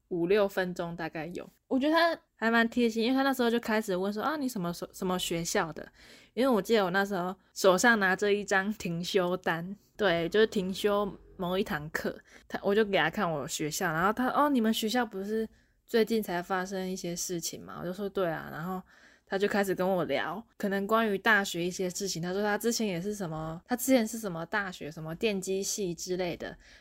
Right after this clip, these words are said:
但是他出来可能去公司一下子，他现在也，也就是所学非所用。然后他还跟我说：“如果觉得很烦的话，你就冥想啊，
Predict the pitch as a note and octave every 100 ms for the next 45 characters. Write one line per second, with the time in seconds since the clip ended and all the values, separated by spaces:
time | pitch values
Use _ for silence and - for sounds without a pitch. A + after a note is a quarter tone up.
0 | _ G#3 A3 A3 G#3+ G3+ G3+ G3+ - _
1 | _ _ - A3+ A3+ F#3+ E3+ D#3+ D3+ -
2 | _ - F#3 F#3 F#3 - A3 G#3+ G#3 G#3+
3 | G#3 F#3 G3+ F3+ - D#3 F#3 F3+ G3 F#3
4 | F3+ E3+ _ _ D3+ F3 E3 - E3 F3
5 | F3 G#3 G#3 G#3 - - F3+ E3+ - F3+
6 | F#3+ A3 G#3+ A3 - D#3+ D3 E3 F#3 -
7 | - _ - G3 A#3+ A#3+ A3+ G#3+ G3+ F3
8 | F#3+ F#3 F#3+ G3+ _ - A3 A3 G#3 G3+
9 | G3+ G#3 F3+ E3+ F3+ E3+ G3 A3 A3 F#3+
10 | A3+ C4+ C4 G3+ B3+ - E3+ D#3 F#3